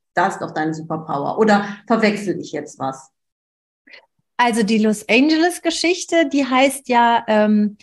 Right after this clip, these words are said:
Speaker 2: "Wenn das Leben dir Los Angeles schenkt, kannst du nicht in der Ecke sitzen und heulen." Und, ähm, da war, das war aber nicht der Startschuss, also das war ein anderer Startschuss. Das war nicht der Startschuss, dass ich dachte, "Oh, ich schreibe diese Geschichte."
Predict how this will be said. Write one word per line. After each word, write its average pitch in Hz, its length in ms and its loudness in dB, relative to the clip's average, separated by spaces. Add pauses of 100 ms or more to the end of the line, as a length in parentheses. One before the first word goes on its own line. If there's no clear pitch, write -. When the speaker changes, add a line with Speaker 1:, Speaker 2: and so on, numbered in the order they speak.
(320)
Speaker 2:
"Wenn 240 200 4
das 233 200 2
Leben 226 400 2
dir 208 460 0
Los 196 180 -6
Angeles 262 600 -2
schenkt, 311 400 -4
kannst 226 260 0
du 226 60 -2
nicht 233 160 -4
in 226 60 2
der 208 280 -2
Ecke 214 220 0
sitzen 202 280 -4
und 196 200 -4
heulen." 165 400 2 (400)
Und, 220 380 4
ähm, 214 380 2
da 262 360 2
war, 269 120 -2
das 254 200 -4
war - 100 -4
aber 240 160 -4
nicht 285 300 -2
der 254 80 -2
Startschuss, 247 800 -4
also 220 160 0
das 262 260 -6
war 226 200 2
ein 254 100 2
anderer 269 260 0
Startschuss. 202 440 -2
Das 233 200 -4
war 247 60 0
nicht 269 180 0
der 302 60 -2
Startschuss, 262 440 -2
dass 240 180 -2
ich 233 120 -6
dachte, 233 340 -2
"Oh, 240 120 0
ich 220 140 -2
schreibe 220 260 0
diese 220 180 -4
Geschichte." 208 520 0